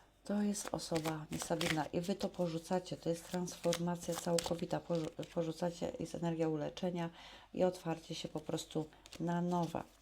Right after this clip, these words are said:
Na czym się skupić? Tutaj jest energia rydwanu, energia działania, zodiakalny rak. To jest ruszenie do przodu. To jest ruszenie, drogie lwy, do przodu, przed siebie.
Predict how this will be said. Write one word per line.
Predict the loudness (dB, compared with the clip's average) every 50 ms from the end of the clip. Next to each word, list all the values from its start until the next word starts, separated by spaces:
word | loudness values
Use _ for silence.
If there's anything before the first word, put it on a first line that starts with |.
| -20 _ _ _ _ -20 -18 -16 -16 -16 -16 -18 -12 -4 -2
Na | -2
czym | 2 2 0 0
się | 0 -4 -6
skupić? | -6 -8 -8 -10 -8 -8 -8 -8 -8 -10
Tutaj | -4 -2 0 2 0 0
jest | 0 0
energia | 0 0 0 2 2 2
rydwanu, | 2 0 0 -2 -2 -2 -4 -4 -2
energia | 0 2 2 2 2 0 -2
działania, | 0 2 2 2 2 2 0 -2 -4
zodiakalny | -6 -6 -8 -4 -4 0 0 2 2 2 0 0 0
rak. | 0 -2 -2 -4 -6 -10 -10 -10 -10 -10 -12 -12 -14 -14 -12 -4
To | -2 0
jest | 0 0
ruszenie | -2 -2 -2 0 2 2 2 4 2
do | 2
przodu. | 0 0 -2 -6 -6 -6 -6 -6 -12 -12 -16 -20 -20 _ _ -12 -4 -2 -2 -2 -4 -10 -14 -14 -10 -10 -10 -10 -10 -12 -12 -12 -12 -14 -12 -4
To | 2 2 4
jest | 4 4 2 0 -2 -4 -6 0 0
ruszenie, | 0 0 0 -2 0 0 2 2 2 0 0
drogie | 0 -2 -4 -2 -2 -2 -2
lwy, | 0 -2 -2 -2 -2 -2 -2 -2 -6 -10 -10 -8 -6 -4
do | 2 4 4
przodu, | 4 4 2 0 0 0
przed | -2 -2 0 0 0 0 0
siebie. | 0 0 0 0 -2